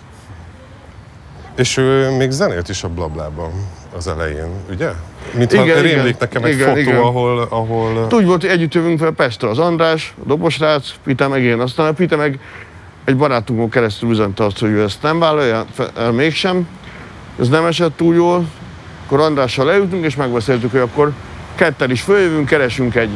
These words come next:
Speaker 2: basszusgitárost, és csinálni fogjuk. Aztán nem találtunk basszusgitárost,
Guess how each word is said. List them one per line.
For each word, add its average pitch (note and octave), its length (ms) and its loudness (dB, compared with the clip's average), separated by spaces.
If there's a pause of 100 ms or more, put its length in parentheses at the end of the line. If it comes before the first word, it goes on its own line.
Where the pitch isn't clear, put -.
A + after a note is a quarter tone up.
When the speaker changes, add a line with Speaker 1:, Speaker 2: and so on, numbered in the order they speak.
Speaker 2:
basszusgitárost, C#3+ 840 2
és A2+ 200 0 (1080)
csinálni C3 340 2
fogjuk. A#2 380 2
Aztán D3+ 200 2
nem A3+ 140 2
találtunk D3+ 340 2
basszusgitárost, G3+ 840 2